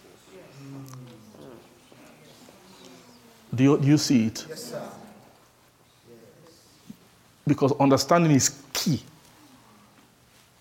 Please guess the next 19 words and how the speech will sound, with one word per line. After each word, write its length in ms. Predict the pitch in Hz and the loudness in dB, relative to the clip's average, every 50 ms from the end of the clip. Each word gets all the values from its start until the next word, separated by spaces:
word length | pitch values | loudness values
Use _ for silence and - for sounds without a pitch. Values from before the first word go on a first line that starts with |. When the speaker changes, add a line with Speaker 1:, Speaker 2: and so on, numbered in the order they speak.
| _ _ _ - - - 131 | _ _ _ -14 -8 -4 0
Speaker 1:
Going 340 | 139 165 165 156 160 156 | 4 6 6 6 6 4
back 360 | 135 143 131 120 - - - - | 4 4 2 2 -2 -6 -10 -6
to 320 | - 143 113 101 90 90 - - - _ _ _ _ _ _ - | -2 -2 -2 -2 -4 -8 -12 -18 -20 _ _ _ _ _ _ -4
Jo-, 260 | 107 117 120 120 - - | 0 0 0 0 0 -4
Joshua, 600 | - 113 123 110 - - - 98 82 78 - - - - - - - - - - - - - - - - - _ _ _ _ _ _ _ _ _ _ _ - - _ _ _ _ _ _ _ - - | -2 0 2 2 2 2 0 0 -2 -4 -4 -6 -12 -18 -20 -20 -20 -20 -20 -20 -20 -20 -20 -20 -20 -20 -20 _ _ _ _ _ _ _ _ _ _ _ -20 -20 _ _ _ _ _ _ _ -10 -2
right, 340 | - 127 127 131 127 - - - - - - - - | 2 2 4 4 2 0 -4 -12 -14 -20 -20 -6 0
is, 480 | - 139 117 - - - - - - - - - - - - - - - - - - - - - - - - _ | 2 4 6 6 6 4 4 2 -2 -8 -16 -20 -20 -20 -20 -20 -20 -20 -20 -20 -20 -20 -20 -20 -20 -20 -12 _
see 120 | - - 185 | 0 4 6
that, 220 | 170 160 156 - - | 6 6 4 2 4
that 280 | 156 160 165 165 - - | 4 4 4 4 2 2
thing 180 | 185 170 147 | 4 4 6
of 160 | 139 117 - | 4 2 2
understanding, 760 | - 120 120 113 107 - - - 135 117 110 104 90 87 85 - - - - - - - - - - - - - - - | 0 0 0 2 2 2 2 2 2 0 0 0 -2 -4 -6 -8 -14 -20 -20 -20 -20 -20 -20 -20 -20 -20 -20 -20 -10 -2
that 160 | - 110 110 - | -2 0 0 0
he 140 | - 123 | 2 4
had 200 | 131 147 156 151 | 4 4 4 2
to 120 | - 135 117 | 2 -2 -2
keep 260 | - - 165 139 - | 0 0 -2 -2 0
meditating, 720 | 127 110 113 107 113 104 - - - 123 - - - 90 | 0 0 0 0 -2 -2 -4 -2 -4 -4 -4 -4 -8 -10